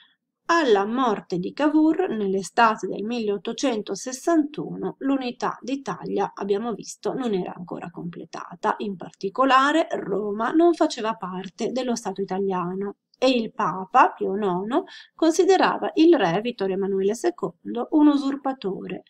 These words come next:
rifiutando ogni dialogo con il governo. Qua avete un'immagine del Papa Pio nono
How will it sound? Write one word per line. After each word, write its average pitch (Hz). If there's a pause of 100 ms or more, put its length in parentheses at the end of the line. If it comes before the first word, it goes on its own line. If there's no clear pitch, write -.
(200)
rifiutando 254
ogni 269
dialogo 196
con 196
il 240
governo. 202 (180)
Qua -
avete 190
un'immagine 208 (300)
del 294
Papa -
Pio 208
nono 190